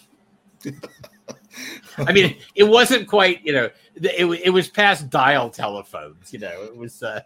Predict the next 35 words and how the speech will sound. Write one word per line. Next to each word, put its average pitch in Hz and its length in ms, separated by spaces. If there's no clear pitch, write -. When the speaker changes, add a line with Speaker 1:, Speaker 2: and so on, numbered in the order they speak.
Speaker 2:
<laughs> - 1400
um, 101 640
Speaker 1:
It's - 240
Speaker 2:
it's, 135 280
Speaker 1:
crazy. 127 60
Speaker 2:
uh, 107 280
there's, 139 300
I 117 120
don't 120 100
know 117 40
if 110 140
you've 98 80
seen 101 200
it, 101 140
there's 101 140
that 107 160
wonderful 110 400
cartoon 98 640
where 98 520
two 135 200
cell 110 260
phones 101 360
are 98 80
talking 95 400
to 95 120
each 90 180
other 92 360
and 101 160
they're 92 140
pointing 104 500
to 90 500
an 101 180
old 104 380
real 98 340
telephone. 104 760